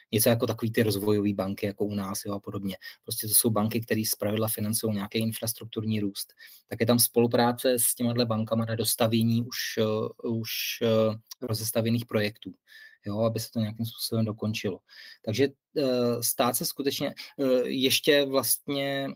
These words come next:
eh, jsou tam nějaký podpory od ministerstva financí, tam přišla nějaká úleva na dani, eh, nevím ani, kolik to bylo přesně, když si koupíš nemovitost do jednoho roku, a myslím, že to platí od října nebo od září,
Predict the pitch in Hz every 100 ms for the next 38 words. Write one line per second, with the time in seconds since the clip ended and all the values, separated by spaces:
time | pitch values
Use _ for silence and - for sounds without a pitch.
0 | _ _ - - 131 123 120 120 123 127
1 | 117 - - 120 - 123 104 98 117 143
2 | - 160 156 - 156 156 - 160 160 170
3 | _ _ _ _ _ _ - 120 117 123
4 | 117 131 123 120 117 123 113 113 123 123
5 | 120 110 117 127 135 139 139 139 135 123
6 | 120 117 113 117 117 117 120 117 131 107
7 | 110 113 120 - 131 127 127 120 117 -
8 | 117 113 120 117 120 117 117 120 113 117
9 | 117 120 120 120 107 - 123 123 139 104
10 | 107 107 - 113 110 110 107 101 - 98
11 | 98 - 113 101 98 98 101 98 101 104
12 | 117 123 156